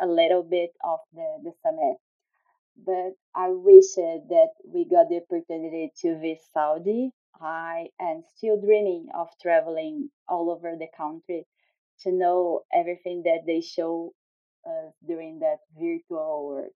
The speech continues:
tour that they organized. That it was really good, by the way. And I w-, am still waiting for my present <laughs> for them to, because I still,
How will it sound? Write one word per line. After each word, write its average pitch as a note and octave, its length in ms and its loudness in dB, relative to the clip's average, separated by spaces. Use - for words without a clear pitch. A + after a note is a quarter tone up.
tour E3+ 280 -2
that E3 180 2
they E3 160 2
organized. D#3+ 680 -2
That - 920 -6
it F3 200 -18
was D#3+ 280 -4
really E3+ 260 4
good, E3 220 -2
by C#3+ 140 -2
the C#3+ 60 0
way. B2+ 220 4
And F3 300 0
I F3 140 2
w-, F3+ 200 0
am F#3 140 4
still G3 320 8
waiting F#3+ 500 12
for E3+ 280 6
my E3+ 220 0
present D#3+ 600 8
<laughs> - 400 -20
for F#3 180 8
them E3+ 360 6
to, D#3 360 0
because F#3+ 220 6
I G3 80 8
still, F3+ 400 2